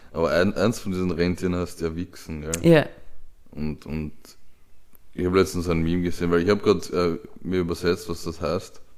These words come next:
Speaker 1: Weil das heißt irgendwie, "A spirited or fierce woman, especially one seen as sexually attractive."
Speaker 2: Ja, es
Speaker 1: Und,
Speaker 2: ist
Speaker 1: und ich hab letztens so ein Meme gesehen, wo, wo Santa Claus so die, die Rentiere benennt und dann kommt er zu dem und sagt so, "Ah, yes,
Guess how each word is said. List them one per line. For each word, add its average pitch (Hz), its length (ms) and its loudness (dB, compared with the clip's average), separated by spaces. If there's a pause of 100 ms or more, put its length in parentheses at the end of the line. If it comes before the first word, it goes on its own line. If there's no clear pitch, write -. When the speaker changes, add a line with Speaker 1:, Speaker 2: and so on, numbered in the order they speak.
(300)
Speaker 1:
Weil 85 120 4
das 85 140 2
heißt 82 260 0
irgendwie, 82 600 0 (600)
"A 85 80 -4
spirited 95 600 2
or 85 140 6
fierce 101 440 2
woman, 92 380 2
especially 87 560 0
one 85 300 0
seen - 340 -2
as - 280 -4
sexually 82 680 0
attractive." 80 680 -2 (560)
Speaker 2:
Ja, 127 100 2
es 127 200 0
Speaker 1:
Und, 131 60 2
Speaker 2:
ist 127 100 0
Speaker 1:
und 82 320 0
ich 87 120 -2
hab 87 100 4
letztens 92 320 2
so 101 80 0
ein 87 60 2
Meme 87 200 0
gesehen, 85 360 0
wo, 80 220 0
wo 78 200 0
Santa 82 400 2
Claus 78 340 0
so 85 100 -6
die, 78 360 -2 (460)
die 85 80 -2
Rentiere 85 500 4
benennt 80 440 2
und 80 160 0
dann 80 140 2
kommt 80 240 0
er 80 60 0
zu - 140 -6
dem 80 220 2
und 80 100 -2
sagt 76 200 -4
so, - 100 -10
"Ah, 80 360 0
yes, - 460 -8